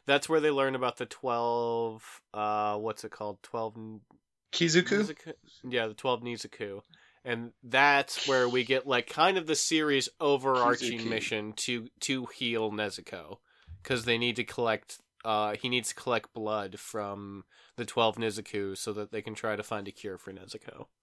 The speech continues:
Speaker 2: I think it's Kizuki or something
Speaker 1: Kizuki,
Speaker 2: like
Speaker 1: yeah. Kizu-, yeah. Um, or the twelve Demon Moons. But I stopped
Speaker 2: Yeah.
Speaker 1: writing that down.
Speaker 2: Um,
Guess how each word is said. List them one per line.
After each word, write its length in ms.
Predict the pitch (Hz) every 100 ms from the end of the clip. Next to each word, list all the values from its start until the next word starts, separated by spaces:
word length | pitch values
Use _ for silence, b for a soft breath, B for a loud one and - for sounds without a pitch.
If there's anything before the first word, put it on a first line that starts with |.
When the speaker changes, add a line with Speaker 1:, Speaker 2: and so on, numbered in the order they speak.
| _ -
Speaker 2:
I 80 | 135
think 260 | 151 143
it's 260 | 135 - - _ _ _
Kizuki 880 | - 196 190 139 120 104 110 - - - _ _ _ _ _ _ _ -
or 60 | -
something 160 | 175
Speaker 1:
Kizuki, 240 | 180 196 208
Speaker 2:
like 260 | 131 107
Speaker 1:
yeah. 240 | 110 104 87
Kizu-, 380 | - 123 139 - _ _ _ - _ _ _ 104
yeah. 140 | 90 60 50 50 - - _ _ _ _ _ _ _ _ _ _ _ _ _ _ _ _ _ _ _ 113
Um, 640 | 107 107 107 107 104 110
or 160 | 117 110
the 80 |
twelve 480 | 113 - 123 123 110
Demon 360 | 127 120 120 113
Moons. 840 | 113 117 95 80 76 76 - - - _ _ _ _ _ _
But 100 | 104
I 40 | 95
stopped 260 | - 113
Speaker 2:
Yeah. 200 | 127 123
Speaker 1:
writing 300 | 104 92 - -
that 60 | -
down. 140 | - - _ _ _
Speaker 2:
Um, 560 | 127 139 127 123 117